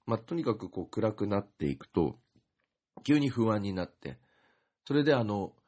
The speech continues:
「非常口はこちらです」みたいな電気がちょっとこううっすらとついているところを探して、「あ、ここに明かりがあるから大丈夫だ」みたいな感じで、なんか安心感をもらうみたいなことを毎回やってるんですよね。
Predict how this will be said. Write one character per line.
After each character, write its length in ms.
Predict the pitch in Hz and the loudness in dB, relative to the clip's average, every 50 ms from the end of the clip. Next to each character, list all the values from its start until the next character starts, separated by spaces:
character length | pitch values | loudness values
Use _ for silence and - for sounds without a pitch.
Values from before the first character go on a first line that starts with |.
| _ _ | _ _
「非 140 | - 135 131 | -8 -4 0
常 180 | 165 175 165 156 | 2 2 2 2
口 220 | 160 156 - 143 | 2 0 0 0
は 120 | 131 123 | 0 0
こ 120 | 123 135 131 | -2 -4 -6
ち 140 | 127 143 139 | -4 -2 -2
ら 100 | 143 139 | 0 0
で 120 | 143 151 | -2 -2
す」 140 | 147 - 123 | -2 -2 -4
み 140 | 113 110 104 | -4 -4 -4
た 180 | - 104 101 | -2 -2 -2
い 60 | 101 | 0
な 220 | 95 92 92 87 - 113 | -2 -2 -4 -4 -4 -2
電 200 | 123 123 120 107 | -2 -2 -2 -2
気 160 | - 107 90 | -4 -4 -2
が 140 | 98 95 92 | -2 -2 -2
ち 100 | - 156 | -2 -6
ょ 40 | |
っ 60 | 151 - | -6 -2
と 140 | - 104 | -4 -4
こ 340 | - - 98 95 92 90 - - | -2 0 0 0 0 0 0 0
う 60 | 110 | -2
う 20 | |
っ 20 | 107 | -2
す 140 | - - | 0 0
ら 120 | - 139 127 | 0 0 0
と 140 | - 95 92 | -2 -4 -6
つ 200 | - - 110 104 | -4 -2 -2 -2
い 80 | - | -2
て 140 | - - 90 | -2 -4 -4
い 100 | 87 85 | -4 -4
る 120 | 82 82 | -4 -6
と 120 | - 80 76 | -8 -8 -8
こ 120 | - 80 78 | -4 -4 -2
ろ 180 | 90 123 127 - _ _ _ _ _ _ | -2 -4 -4 -10 _ _ _ _ _ _
を 100 | 104 87 | -8 -4
探 300 | - 107 104 98 104 101 | -2 -2 0 0 0 -2
し 120 | - - | -4 -2
て、 240 | - 110 98 - - - - - - - - _ _ - | -2 -2 -2 -2 -4 -12 -20 -20 -20 -20 -20 _ _ -8
「あ、 240 | 143 139 123 - - - - - _ _ _ _ | -6 -6 -6 -8 -12 -18 -20 -20 _ _ _ _
こ 100 | - 131 | -12 -12
こ 140 | 123 - 127 | -6 -2 0
に 80 | 123 120 | 0 2
明 120 | 117 113 | 0 0
か 120 | 110 - 117 | 0 0 0
り 120 | 117 110 | 0 0
が 80 | 110 113 | 0 0
あ 40 | |
る 80 | 110 107 | -2 -2
か 80 | - 98 | -2 -6
ら 60 | 92 | -6
大 180 | - 85 85 | -6 -8 -8
丈 140 | 85 101 95 | -6 -4 -4
夫 80 | 90 85 | -4 -4
だ」 240 | 76 71 69 - _ - | -6 -8 -12 -14 _ -12
み 100 | 82 80 | -10 -4
た 100 | - 90 87 | -2 -2 -2
い 40 | |
な 100 | 82 82 | -2 -4
感 180 | 76 - 82 76 | -4 -6 -6 -6
じ 120 | 76 85 | -4 -2
で、 220 | 82 87 78 65 - - - - - - _ - | 0 0 0 0 -4 -10 -20 -20 -20 -20 _ -4
な 100 | 107 107 | -2 -2
ん 60 | - | -2
か 220 | 90 87 - - - | -2 -2 -4 0 2
安 220 | 117 127 82 85 | 2 4 4 2
心 340 | 85 - - 143 147 143 127 | 0 -2 -2 -2 -2 -2 0
感 220 | - 117 107 92 - | 0 2 2 2 0
を 80 | 64 | -2
も 160 | 71 82 87 | -4 -4 -2
ら 160 | 95 98 98 98 | -2 0 0 2
う 160 | 95 95 95 | 2 0 0
み 140 | 73 78 - | -2 -4 -8
た 160 | - - 76 | -10 -10 -10
い 80 | 73 67 | -10 -10
な 140 | 67 65 64 | -10 -10 -10
こ 160 | - 69 65 | -10 -10 -8
と 120 | - 73 | -8 -8
を 260 | 67 65 60 53 - - | -6 -6 -8 -10 -12 -10
毎 220 | - 82 87 85 - | -8 -6 -6 -6 -6
回 260 | - - 82 78 78 | -4 -4 -4 -2 -2
や 100 | 78 78 | -4 -8
っ 20 | |
て 180 | - _ 80 76 | -8 _ -6 -6
る 100 | 78 73 | -6 -6
ん 60 | 65 | -6
で 80 | 60 60 | -8 -12
す 100 | - - | -12 -12
よ 100 | 62 60 | -12 -10
ね。 220 | 62 65 64 62 | -10 -10 -10 -12